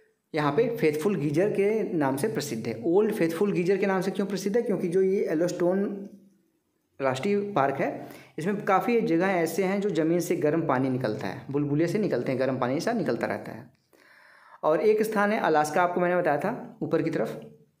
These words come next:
Alaska में यहाँ पे सहस्त्र धुआरों की भूमि इसको कहा जाता है अलास्का को, क्योंकि यहाँ पे बहुत ज़्यादा ऐसा place है जहाँ पे ज़मीन से या तो धुएँ निकलते हैं या फिर यहाँ पे गर्म पानी निकलता है। तो यहाँ पे काफ़ी ऐसी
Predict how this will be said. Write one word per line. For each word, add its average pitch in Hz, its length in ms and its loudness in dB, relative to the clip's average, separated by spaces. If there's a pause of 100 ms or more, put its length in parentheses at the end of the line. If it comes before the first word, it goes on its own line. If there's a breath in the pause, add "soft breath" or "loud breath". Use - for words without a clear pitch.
(680)
Alaska 147 420 2
में 208 160 2
यहाँ 190 260 2
पे 233 360 0 (320 loud breath)
सहस्त्र 214 500 2
धुआरों 151 600 2
की 208 200 -2
भूमि 156 320 2
इसको 170 200 -2
कहा 147 220 0
जाता 147 220 2
है 151 60 2
अलास्का 131 340 0
को, 165 140 -2
क्योंकि 175 280 -2
यहाँ 185 220 0
पे 196 100 -4
बहुत 165 280 0
ज़्यादा 180 220 2
ऐसा 165 220 0
place 143 420 0
है 175 160 0
जहाँ 135 340 -2
पे 202 220 -2 (600 loud breath)
ज़मीन 156 540 2
से 196 220 2
या 175 140 4
तो 165 160 0
धुएँ 139 300 2
निकलते 170 380 2
हैं 170 400 0
या 131 160 2
फिर 143 180 0
यहाँ 139 200 2
पे 151 120 -2
गर्म 135 300 2
पानी 127 240 2
निकलता 165 380 0
है। 170 300 -2 (360 loud breath)
तो 233 240 4
यहाँ 170 220 2
पे 208 100 0
काफ़ी 156 380 2
ऐसी 180 200 0